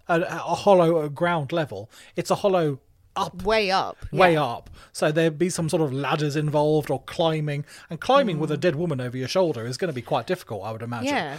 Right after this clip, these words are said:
Speaker 2: Is it sort of like, what, what's harder, digging a big hole or, or shoving her in a tree?
Speaker 1: Absolutely. You'd, you're in the middle of the woods. Find a ditch or something if you're that, if you need to dispose of a body.
Speaker 2: I suppose, though, if it's dug underground, you've got the risk of a shallow grave, animals digging it up,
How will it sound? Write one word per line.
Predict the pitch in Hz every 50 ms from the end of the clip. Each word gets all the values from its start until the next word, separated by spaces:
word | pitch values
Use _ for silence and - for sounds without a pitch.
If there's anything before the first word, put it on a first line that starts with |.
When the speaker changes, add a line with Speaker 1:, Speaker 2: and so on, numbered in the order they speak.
| 180 - -
Speaker 2:
Is | 185 175 -
it | 190 175
sort | - - 208 202
of | 196 185
like, | 202 185 156
what, | 202 233 214 127
what's | 226 247 226 220 -
harder, | - 220 202 196 196 185 180 175
digging | 156 190 196 185 190 170
a | 180 175
big | 185 180 170 -
hole | - 208 208 180 160 156 175 220
or, | 220 190 208 196 190 -
or | 208 202
shoving | 180 - 214 208 190 214 214 226
her | 226 240 226 247
in | 285 277
a | 269 285
tree? | - - - 294 339 349 254 185 156 156 170
Speaker 1:
Absolutely. | - - - - 170 170 185 190 - 139 113 127
You'd, | 143 156 160 143 - - - - - _
you're | 180 185
in | 196
the | 196 202
middle | 196 202 190 185
of | 165
the | 175
woods. | 185 202 143 113 -
Find | - - 185 170
a | 135
ditch | 113 - 165 139 - - -
or | 113 104
something | - - 113 113 - 120 117 110
if | 117 110
you're | 120 120
that, | 110 131 127 - - - - _ _ _ -
if | 139 135
you | 139 135
need | 143 147 139 -
to | 127
dispose | 117 120 - - 123 123 123 117
of | 123 110
a | 123
body. | 113 127 131 120 117 95 - - - - - _
Speaker 2:
I | - 180
suppose, | - - - - 269 294 339 370 349 -
though, | - 170 175
if | 160 180 -
it's | 226 180 -
dug | - 226 233 262
underground, | 277 247 226 - 185 185 165 160 165 165 165
you've | 165
got | 185 170
the | 160
risk | 170 190 190 -
of | - 170
a |
shallow | 175 - - 180 170 165 165
grave, | 160 160 165 160 160 170 165 - -
animals | - 185 185 185 175 170 170 165
digging | - 180 151 - 156 165
it | 156 -
up, | 214 254 202 135 143 165 -